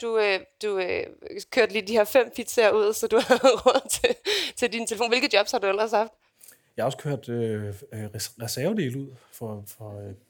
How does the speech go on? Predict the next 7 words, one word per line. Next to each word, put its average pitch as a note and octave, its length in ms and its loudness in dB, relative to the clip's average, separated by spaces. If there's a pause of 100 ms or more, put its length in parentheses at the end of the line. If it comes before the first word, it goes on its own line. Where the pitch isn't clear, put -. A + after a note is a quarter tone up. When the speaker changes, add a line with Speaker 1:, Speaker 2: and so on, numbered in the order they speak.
(100)
Speaker 2:
for B2+ 140 -8
Mitsubishi C3 680 -2
i A#2+ 40 -2
Viby. C#3+ 420 -6 (100)
Speaker 1:
Okay. - 360 2
Speaker 2:
<laughs> - 40 -2 (840)
Øhm, G#2+ 760 0